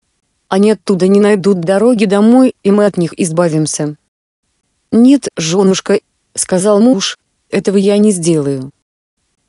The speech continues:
Не вмоготу мне своих деток в лесу одних оставлять, еще, пожалуй, придут дикие звери да и растерзают». «Ух ты, дурак, дурак», —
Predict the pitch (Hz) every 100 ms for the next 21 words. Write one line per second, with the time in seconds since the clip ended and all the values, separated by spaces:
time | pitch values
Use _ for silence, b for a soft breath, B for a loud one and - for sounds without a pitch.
0 | _ - 202 190 202 196 185 202 202 208
1 | 196 214 190 185 180 180 175 196 - 233
2 | 226 196 233 233 220 - 170 202 240 -
3 | - - 180 190 - 202 - - 180 190
4 | 247 190 160 - _ - 190 175 190 165
5 | 180 - 208 180 185 175 196 208 196 -
6 | 175 160 147 147 - - _ _ _ _
7 | _ _ _ _ _ 240 - - 254 -
8 | 185 220 214 240 - _ - 190 220 202
9 | 147 -